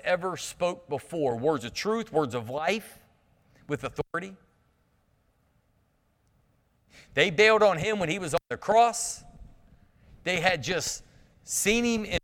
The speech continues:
part a little earlier here in chapter twenty. Now it's nighttime. He's there on the shore. In verse four, "But when the morning had now come, Jesus, he's standing there."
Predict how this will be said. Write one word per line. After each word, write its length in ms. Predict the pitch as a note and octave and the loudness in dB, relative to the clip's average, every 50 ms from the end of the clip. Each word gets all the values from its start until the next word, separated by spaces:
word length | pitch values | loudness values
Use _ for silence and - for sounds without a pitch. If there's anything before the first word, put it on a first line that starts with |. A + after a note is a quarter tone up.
| _ - | _ -10
part 440 | - - G3+ C4+ C4 G3 G3 - - - | 2 6 8 10 10 8 6 2 -2 -6
a 60 | D3 | -4
little 300 | D3 F3 G3 F3+ D#3 - | 0 0 2 2 0 2
earlier 540 | F3+ G3 A#3+ B3+ A3 F#3+ D#3 C#3+ D3+ F3 E3+ | 6 8 8 8 6 6 4 4 4 4 4
here 260 | C3 D#3 E3 F#3 G3 | 2 2 2 2 0
in 200 | - - D3 C3+ | -2 -4 -8 -8
chapter 360 | A2+ - F3+ F3 E3+ - D3+ C3 | -4 0 0 0 0 -2 -8 -14
twenty. 520 | - - F#3 A3+ A#3+ G3+ D#3 - G3 F#3+ - - - - - - _ _ _ - - - - - - D#3+ | -10 -4 0 0 0 0 0 -4 -10 -12 -18 -20 -20 -20 -20 -20 _ _ _ -20 -20 -20 -18 -8 0 4
Now 140 | F#3 G3+ | 4 4
it's 160 | F3+ - - D#3+ | 4 2 -2 -8
nighttime. 720 | F#3 G3 A#3+ B3+ - - - D#3 C#3+ C3+ C#3+ F3 G3+ G3 - - - _ _ _ - - - - - - - - | -6 -4 -4 -4 -6 -2 0 2 2 2 2 0 -4 -8 -12 -18 -20 _ _ _ -20 -20 -20 -20 -20 -20 -20 -16
He's 320 | - - G3+ B3+ C4 A#3 D#3+ | -6 0 0 2 2 2 4
there 240 | G#3 G#3+ G3+ F#3+ F3+ | 4 6 6 8 6
on 200 | F#3 F#3 F3+ E3 | 6 4 2 0
the 100 | D3 C3 | -4 -4
shore. 640 | - - A#3 A#3+ A3+ F3+ D3+ C#3+ F3 G3 G#3 - - - - - - - - - - | -4 0 4 6 6 8 8 6 6 4 2 -4 -16 -20 -20 -20 -20 -20 -20 -18 -14
In 100 | - B2+ | -10 -2
verse 200 | A2+ - G#3+ G3 - _ - | 2 2 2 2 0 _ 0
four, 220 | B3+ B3 B3 B3 | 6 8 8 8
"But 280 | G3+ F3 F3+ - D#3+ C#3+ | 10 8 4 4 4 -2
when 260 | D#3+ G#3 A#3+ B3+ B3 | -2 0 0 2 2
the 80 | A#3 | 2
morning 400 | G3 E3+ F3 F#3+ A3 A#3 A#3+ A3+ | 2 2 2 2 2 2 2 0
had 140 | F3+ G3 G3+ | 0 0 2
now 100 | G3+ F#3 | 2 0
come, 320 | - - G#3 G3+ G#3 F#3+ C3 | 2 2 2 2 2 0 -6
Jesus, 360 | C3+ G3+ G#3 F3 E3 D3+ - | -8 -8 -8 -6 -6 -6 -6
he's 180 | F#3+ C#3+ A2 | -6 -6 -8
standing 580 | - - - A3 A#3+ C4 C#4 C4+ G#3+ F#3+ D3+ C3 | -8 -4 2 2 2 4 2 0 -2 -2 -4 -4
there." 380 | A#2+ A#2 A2 G#2+ B2 D3 D3+ | -4 -4 -4 -4 -6 -8 -10